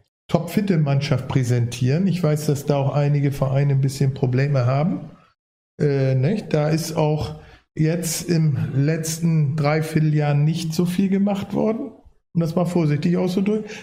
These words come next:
Da ist ja auch jeder anders mit umgegangen, mit der Pandemie. Und, äh, deswegen, das wird eine, eine spannende Sache werden. Äh, und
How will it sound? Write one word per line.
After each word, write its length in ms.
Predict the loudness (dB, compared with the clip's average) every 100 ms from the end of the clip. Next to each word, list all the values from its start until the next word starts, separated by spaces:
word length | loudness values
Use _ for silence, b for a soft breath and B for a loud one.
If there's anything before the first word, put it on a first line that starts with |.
| B
Da 120 | 0
ist 120 | 2
ja 60 | 0
auch 100 | 0
jeder 240 | 0 2
anders 300 | 2 0 0
mit 120 | -2
umgegangen, 500 | 0 0 0 -2 -4 -8 B B B
mit 120 | 0
der 100 | 0
Pandemie. 680 | 0 0 0 0 -2 -2 B B B B
Und, 420 | 0 2 2 2
äh, 460 | 0 0 2 0 0
deswegen, 400 | 0 0 0 2
das 220 | 0 0
wird 140 | -2 0
eine, 260 | 0 2
eine 160 | 2 0
spannende 420 | 0 0 2 2
Sache 520 | 0 0 0 0 0
werden. 380 | 0 0 -4 -10 -18 b b _ _
Äh, 200 | -2 0
und 380 | 0 0 0 -2